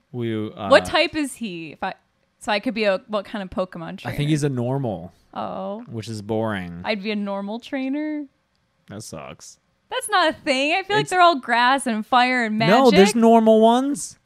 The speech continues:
Speaker 2: What's nor-, what's the other normal ones?
Speaker 1: Um, Meowth.
Speaker 2: Oh, I like Meowth too. I could,
Speaker 1: Ooh,
Speaker 2: I'll be a
Speaker 1: you're a
Speaker 2: normal
Speaker 1: normie.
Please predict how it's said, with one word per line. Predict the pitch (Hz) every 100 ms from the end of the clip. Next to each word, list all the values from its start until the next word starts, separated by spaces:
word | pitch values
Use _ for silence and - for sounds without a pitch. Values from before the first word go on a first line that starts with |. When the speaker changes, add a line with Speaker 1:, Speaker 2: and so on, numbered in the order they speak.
| _
Speaker 2:
What's | 311 392
nor-, | 403 466 539
what's | 262 285 -
the | 415
other | 403 427 494
normal | 226 185
ones? | 180 202 226 - _ _ _ _ _ -
Speaker 1:
Um, | 143 151 156 151 147 143 143 143 143 135 123
Meowth. | 147 175 214 - - _ _ _ _ _ _ -
Speaker 2:
Oh, | 269
I | 339
like | 392 403
Meowth | 381 392 -
too. | - 370 427 466 330
I | -
could, | 110 165
Speaker 1:
Ooh, | 190
Speaker 2:
I'll | 226
be | -
a | 254
Speaker 1:
you're | 226
a |
Speaker 2:
normal | 214 - -
Speaker 1:
normie. | 220 120 90